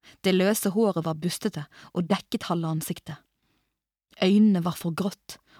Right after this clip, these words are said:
og haken skalv. «Slipp meg løs, vær så snill!» ba hun. «Jeg skal holde meg vekke,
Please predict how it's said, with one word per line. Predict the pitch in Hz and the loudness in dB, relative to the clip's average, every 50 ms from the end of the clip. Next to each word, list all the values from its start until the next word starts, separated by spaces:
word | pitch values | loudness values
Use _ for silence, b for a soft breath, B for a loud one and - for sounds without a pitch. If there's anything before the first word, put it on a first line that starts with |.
| b | b
og | - 190 160 175 | -8 -6 -4 -2
haken | 180 180 - - - 185 | -4 -4 -4 0 0 0
skalv. | 175 - - 196 170 160 170 - - _ _ _ _ _ _ _ _ _ _ _ _ _ _ _ _ _ _ _ _ B B B B B | 0 0 -4 -6 -6 -6 -10 -16 -20 _ _ _ _ _ _ _ _ _ _ _ _ _ _ _ _ _ _ _ _ B B B B B
«Slipp | - - - 311 320 - - 262 | -6 -2 0 0 0 2 4 4
meg | 277 330 320 | 4 6 4
løs, | 330 370 330 339 330 - 311 - | 4 2 0 0 0 -4 -2 0
vær | 381 415 427 - - | 0 0 0 -2 -2
så | - 381 349 | -4 -4 -4
snill!» | - - 381 330 302 330 359 - _ _ - | -2 -2 0 0 0 0 -4 -8 _ _ -10
ba | 196 165 185 170 175 | -6 -2 -2 -2 -2
hun. | 170 151 151 147 _ _ _ _ _ _ B B B B B B | -2 -4 -6 -8 _ _ _ _ _ _ B B B B B B
«Jeg | - 311 339 | 2 2 4
skal | - - 370 311 - | 4 2 0 2 2
holde | 392 349 381 | 2 2 4
meg | 359 320 302 302 - | 4 4 4 4 2
vekke, | 339 - _ - - - | -2 -4 _ -6 -6 -6